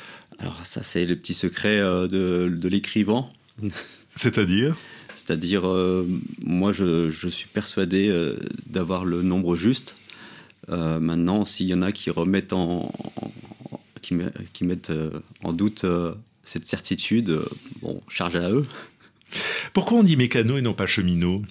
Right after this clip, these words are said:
Speaker 1: Alors, cheminot, c'est tous les travailleurs du rail. Et, euh, mécano, euh,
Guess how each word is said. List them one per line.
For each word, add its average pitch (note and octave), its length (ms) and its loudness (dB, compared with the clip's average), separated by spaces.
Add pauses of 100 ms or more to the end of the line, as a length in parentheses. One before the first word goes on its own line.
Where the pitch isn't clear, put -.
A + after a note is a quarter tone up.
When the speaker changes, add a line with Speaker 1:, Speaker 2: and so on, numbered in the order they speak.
(760)
Speaker 1:
Alors, G#2 240 2
cheminot, A2+ 440 6
c'est G2 260 2
tous A#2+ 220 -4
les A#2 120 4
travailleurs G2+ 400 2
du F#2 80 2
rail. E2 320 0 (200)
Et, F2 260 2
euh, E2+ 180 2
mécano, F2+ 760 2 (100)
euh, D#2 640 -2